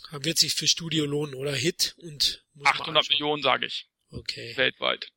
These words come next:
Speaker 1: Gut, sag ich, ich sag, ähm, au-, acht, acht fünfzig. <laughs> Schauen wir mal.
Speaker 2: Und bei
Speaker 1: Aber
Speaker 2: Taken sage ich mal, das, glaub ich, das haben wir eben vergessen, da werde ich, sage ich mal wieder, ähnlich wie der Vorgänger, dreihundertfünfzig weltweit.
Speaker 1: Ah, ich glaube, der macht sogar mehr, vier, vier, vierhundert.
Speaker 2: Hm.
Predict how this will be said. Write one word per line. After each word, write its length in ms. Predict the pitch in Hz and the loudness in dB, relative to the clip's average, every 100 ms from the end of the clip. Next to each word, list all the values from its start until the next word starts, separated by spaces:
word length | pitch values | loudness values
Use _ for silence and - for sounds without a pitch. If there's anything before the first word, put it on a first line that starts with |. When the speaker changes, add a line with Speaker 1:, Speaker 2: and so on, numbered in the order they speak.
| _ _ | _ _
Speaker 1:
Gut, 240 | - 156 - | -16 0 4
sag 280 | - 135 | 4 2
ich, 380 | 135 131 - - | -6 -2 -2 -4
ich 200 | - - | -4 0
sag, 420 | - 135 135 - - | 0 -2 -6 -8 -10
ähm, 580 | 135 131 131 131 127 127 | -12 -12 -14 -18 -18 -8
au-, 500 | 123 120 120 120 127 - - | -6 -6 -6 -8 -8 -6 -2
acht, 360 | 147 139 - - - - - - | 0 0 -4 0 2 4 4 0
acht 220 | - - - | -4 -8 -6
fünfzig. 560 | 151 - - - - - - | -8 0 0 0 -8 -16 -8
<laughs> 440 | - - - - - - - - | -4 -4 -2 -4 -6 -6 -4 -4
Schauen 420 | - - - 180 196 | -2 2 4 4 2
wir 80 | |
mal. 240 | 139 117 113 - - - | 0 -2 -4 -2 -2 0
Speaker 2:
Und 80 | 160 | 2
bei 80 | |
Speaker 1:
Aber 80 | 165 | 4
Speaker 2:
Taken 340 | - 196 - 196 | 6 4 4 2
sage 260 | 170 175 | 4 6
ich 120 | 170 | 4
mal, 100 | 165 | 2
das, 80 | 156 | 0
glaub 120 | - 151 | 0 0
ich, 80 | |
das 60 | - | 0
haben 120 | 156 | 0
wir 80 | 151 | 0
eben 140 | 151 | -2
vergessen, 360 | 139 147 160 - | -2 0 0 0
da 140 | 143 135 | -2 0
werde 160 | 143 | 2
ich, 140 | 143 - | 2 2
sage 180 | 147 | 4
ich 100 | 147 | 2
mal 200 | 147 139 | 2 0
wieder, 240 | 135 147 139 - - | 2 2 2 -4 0
ähnlich 260 | 175 180 143 | 2 2 4
wie 60 | |
der 140 | 151 143 | 4 4
Vorgänger, 440 | 147 143 131 123 | 2 4 2 0
dreihundertfünfzig 880 | 131 147 151 139 151 143 - - - | 2 4 4 2 -4 -6 -4 -4 -6
weltweit. 420 | - - - - _ _ _ | -10 -10 -14 -16 _ _ _
Speaker 1:
Ah, 200 | - 131 | -2 2
ich 120 | 143 | 2
glaube, 240 | - 143 147 | 2 0 0
der 120 | 139 | -2
macht 200 | 139 - | 0 0
sogar 220 | 127 127 | 0 -2
mehr, 240 | 110 113 120 | -6 -4 -4
vier, 300 | - 143 131 | -2 -4 -2
vier, 220 | - 139 | -4 -4
vierhundert. 720 | - - - 156 131 123 120 | -4 -6 -4 -4 -4 -6 -6
Speaker 2:
Hm. 80 | 254 | -6